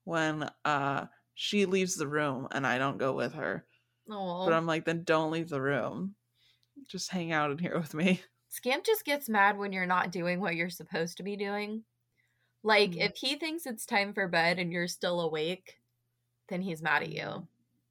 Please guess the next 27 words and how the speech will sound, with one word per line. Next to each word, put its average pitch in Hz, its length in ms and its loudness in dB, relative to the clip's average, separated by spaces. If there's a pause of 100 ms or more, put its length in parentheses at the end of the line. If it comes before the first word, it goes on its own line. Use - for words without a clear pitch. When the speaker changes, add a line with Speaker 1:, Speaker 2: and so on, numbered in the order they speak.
(1200)
Speaker 1:
That's - 280 -12
Speaker 2:
You 190 60 -4
Speaker 1:
fair. 190 100 -2
Speaker 2:
know? 190 360 -2 (260)
If, 220 260 0 (440)
if 220 260 6 (140)
he 233 280 0
thinks 254 300 -2
that 196 420 4
it's 185 200 -4
time 185 280 2
to 190 140 -4
play 180 400 2
and 175 100 -4
you're, 165 160 0
like, 160 200 -2
watching 160 400 0
T 160 160 -6
V 160 160 -2
or 156 100 2
reading 151 360 -8
a 147 40 -6
book, 160 340 -4
he's 165 220 -10
mad 143 200 2
at - 80 -4
you. - 300 -6